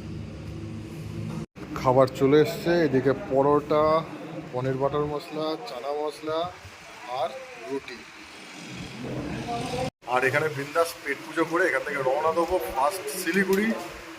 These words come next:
তারপর প্ল্যানিং আছে। খাওয়া দাওয়া কমপ্লিট,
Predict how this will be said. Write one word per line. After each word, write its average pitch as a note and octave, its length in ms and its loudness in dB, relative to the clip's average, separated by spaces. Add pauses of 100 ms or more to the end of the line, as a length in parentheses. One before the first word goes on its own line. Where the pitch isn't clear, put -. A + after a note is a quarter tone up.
(260)
তারপর F3 400 4 (560)
প্ল্যানিং C3+ 300 4 (440)
আছে। - 220 -6 (880)
খাওয়া B2 320 6
দাওয়া C#3 180 8 (220)
কমপ্লিট, F3+ 500 4